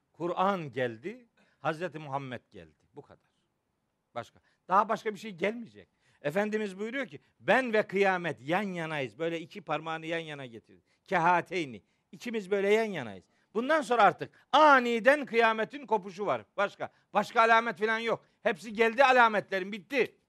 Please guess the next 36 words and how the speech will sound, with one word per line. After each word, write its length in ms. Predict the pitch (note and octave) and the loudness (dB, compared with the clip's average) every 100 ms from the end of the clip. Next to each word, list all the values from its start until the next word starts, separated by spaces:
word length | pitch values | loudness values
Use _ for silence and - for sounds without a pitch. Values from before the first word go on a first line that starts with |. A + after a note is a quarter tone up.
| _ _ _ _ | _ _ _ _
Alametlerin 720 | A3+ B3+ B3+ B3+ B3+ B3 B3 | 6 8 6 4 4 2 2
biri 140 | B3 C4 | 2 6
Hazreti 420 | A#3+ A#3 A#3 B3 | 6 4 0 -2
İsa 400 | B3 G#3+ C4 A#3 | -6 2 6 6
idi. 420 | A3+ G#3+ E4 D#4+ _ _ _ | 4 -2 -4 -6 _ _ _
Peygamberimizden 920 | A#3 A#3 A#3+ A#3+ A#3+ A#3 G#3+ A3+ G#3 - _ | 4 4 2 2 2 0 0 0 0 -6 _
altı 300 | - A3+ G#3+ | 4 6 4
yüz 140 | C#4+ - | -4 0
sene 180 | A#3 | 2
önce 280 | A3+ A3+ A#3+ | 2 0 -2
geldi. 460 | B3 A3 F3 G2+ F2+ _ _ _ _ - | 2 4 2 -2 -20 _ _ _ _ -18
İkinci 420 | F#3+ C#4 B3+ C4+ | -10 -8 2 4
alamet 400 | B3 A#3 A3+ G3+ | 6 6 4 0
Hazreti 360 | A#3 A#3 A3 | 0 0 -4
Muhammed 500 | B3 A#3 A#3+ B3 B3 | 0 0 0 0 -2
idi. 400 | B3+ F#3 A3+ C#4+ - _ _ | -4 -4 -4 -6 -10 _ _
O 140 | A#3 | 0
da 120 | B3+ | 0
bin 180 | B3 B3 | 0 2
dört 200 | B3+ B3 | 4 2
yüz 120 | A3 | 0
sene 180 | A3+ A3+ | -2 -2
önce 240 | G#3+ F#3+ F#3+ | -2 -2 -2
geldi. 520 | F3 F#3+ F#3 C4+ C4+ _ _ _ | 0 0 -2 -10 -14 _ _ _
Üçüncü 400 | A3+ C4 C4 B3 | -14 -10 2 6
alamet 440 | A#3 A#3 A3 G3+ | 8 8 6 0
Kur'an 440 | - A3+ A#3 B3 A#3 | -2 4 6 6 4
idi. 340 | A3 D4+ D4+ _ - | -4 -6 -8 _ -2
O 140 | C4+ | 2
da 140 | C#4 | 2
bin 160 | B3 B3 | 2 0
dört 200 | A#3+ F3+ | 0 0
yüz 100 | F#3+ | -4
sene 160 | A3 G#3+ | -4 -4
önce 220 | G#3 G3+ | -4 -4
geldi. 460 | F#3 G3+ G3+ D#4 | -2 -4 -6 -12